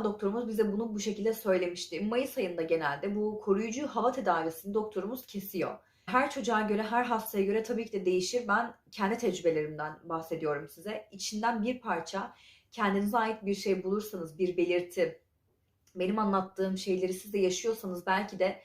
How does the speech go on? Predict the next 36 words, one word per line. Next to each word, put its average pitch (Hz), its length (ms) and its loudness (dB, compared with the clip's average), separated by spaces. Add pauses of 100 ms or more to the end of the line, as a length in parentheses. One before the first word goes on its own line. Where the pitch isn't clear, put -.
(100)
yanlış 196 380 4
doktora 185 300 2
gidiyor, 165 420 -2
gittiğinizi 175 460 -4
belki 165 320 0
anlarsınız. 170 760 -4
Belki 190 260 6
sürecinizi 202 540 2
değiştirmek 180 520 -2
ya 180 80 0
da 185 60 4
yolunuzu 185 420 2
değiştirmek 170 560 0
istersiniz 160 680 -8
diye 165 220 2
ben 196 180 2 (180)
rehber 233 280 6
olmak 165 280 2
için - 160 -10
aslında 160 500 -4
bu 160 320 0
videoyu 160 260 -4
çekiyorum 151 520 -4
size. 202 340 -4
Tekrardan 160 420 0
altını 160 360 -2
çizeyim. 226 480 -6
Ben 208 180 4
tamamıyla 208 480 2
kendi 202 280 -2
tecrübelerimden, 156 800 -4
evladımın 185 500 2
tecrübelerini 165 760 -4
size - 280 -2
aktarıyorum 139 680 -2
burada. 147 500 -6